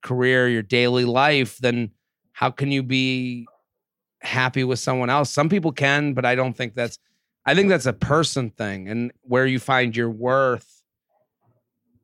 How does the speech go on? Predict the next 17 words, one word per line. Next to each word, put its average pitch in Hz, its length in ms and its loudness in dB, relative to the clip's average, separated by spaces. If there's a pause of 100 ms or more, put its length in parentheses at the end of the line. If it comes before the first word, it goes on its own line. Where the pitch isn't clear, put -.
(320)
wherever 127 360 0
that 120 180 0
may 120 180 0
be, 127 320 -2
if 117 120 -4
that's 120 300 -2
not 117 240 0 (480)
living 120 360 -2
up 120 180 -2
to - 120 -10
your 117 180 -4
expectations, 120 800 -6
then 117 120 -6
it's 113 140 -10
hard 131 280 -2
to, 151 60 -8
like, 107 280 -8